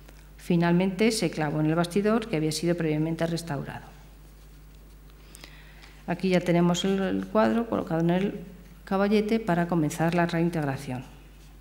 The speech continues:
Y esta reintegración, eh, se hizo progresivamente, tapando en primer lugar las lagunas mayores de la pintura, con el fin de recomponer visualmente las zonas más deshechas. Se fueron componiendo las zonas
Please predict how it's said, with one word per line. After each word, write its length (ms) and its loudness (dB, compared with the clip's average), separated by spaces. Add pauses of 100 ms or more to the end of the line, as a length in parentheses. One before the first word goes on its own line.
(640)
Y 160 4
esta 180 2
reintegración, 840 4
eh, 120 -2
se 120 0
hizo 280 -2
progresivamente, 920 0 (420)
tapando 420 4
en 80 4
primer 320 4
lugar 600 2
las 240 -2
lagunas 440 4
mayores 340 0
de 60 -2
la 120 0
pintura, 500 0 (400)
con 220 4
el 60 4
fin 440 0 (100)
de 100 2
recomponer 500 4
visualmente 520 2
las 200 0
zonas 320 0
más 180 -2
deshechas. 640 -8 (2750)
Se 160 -10
fueron 240 -4
componiendo 480 2
las 180 0
zonas 460 -2